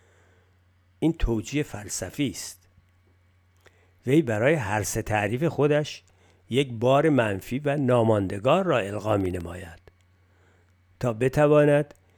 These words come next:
پیشگویی چهارمش را که سوسیالیسم و کمونیسم هست را بر این ستونهای کج و موج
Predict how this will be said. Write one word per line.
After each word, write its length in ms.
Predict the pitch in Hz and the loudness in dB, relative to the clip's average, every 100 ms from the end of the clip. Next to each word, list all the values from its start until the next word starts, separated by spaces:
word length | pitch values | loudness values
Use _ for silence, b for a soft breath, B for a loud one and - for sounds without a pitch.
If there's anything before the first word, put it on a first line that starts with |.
| _ _ _ _ _ | _ _ _ _ _
پیشگویی 680 | - 117 - - 120 110 123 | -4 -2 -2 -4 -4 0 0
چهارمش 760 | - 117 113 107 131 139 127 - | 0 0 2 2 2 0 -2 0
را 140 | 127 | -2
که 140 | 123 117 | 0 -6
سوسیالیسم 840 | - 117 - 123 117 143 127 120 | -6 -8 -4 -2 0 0 0 -2
و 80 | 107 | -6
کمونیسم 680 | - 110 104 101 95 - - - - | -2 -2 -2 -4 -6 -10 -12 -18 -4
هست 540 | 120 131 151 - - | 0 0 -2 -8 2
را 260 | 151 160 147 b b b b b b - | 4 4 -2 b b b b b b -2
بر 200 | 123 113 | 0 0
این 240 | - 180 | 4 4
ستونهای 960 | 165 - 131 - 110 110 95 160 139 120 | 4 -4 -6 -2 -2 -2 2 2 2 -2
کج 420 | - - 120 110 | -4 -4 -4 -4
و 60 | 113 | -4
موج 580 | 107 107 131 143 - | -2 0 0 0 -4